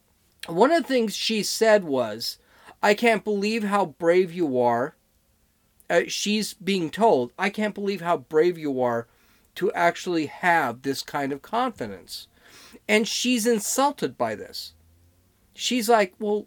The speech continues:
this is okay. Why do I have to be brave to be me, to be fat or heavy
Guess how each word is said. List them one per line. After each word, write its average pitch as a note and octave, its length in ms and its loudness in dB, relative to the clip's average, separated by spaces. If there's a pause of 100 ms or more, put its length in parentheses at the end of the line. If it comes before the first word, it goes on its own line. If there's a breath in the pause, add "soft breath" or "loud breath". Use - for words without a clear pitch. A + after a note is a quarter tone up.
this G#3 280 -2
is A#3 140 -6
okay. C4 560 -8 (1800)
Why F3+ 540 4 (160)
do G#3 160 0
I G#3 100 4
have A3+ 260 -2
to G3+ 80 -12
be F3 360 -10
brave F3 600 0 (100)
to E3+ 120 -2
be F#3 280 -4
me, F#3+ 480 -4 (400)
to D#3 80 -10
be E3+ 180 -6
fat G#3+ 420 -4 (1500)
or F#3 140 2
heavy E3+ 420 -2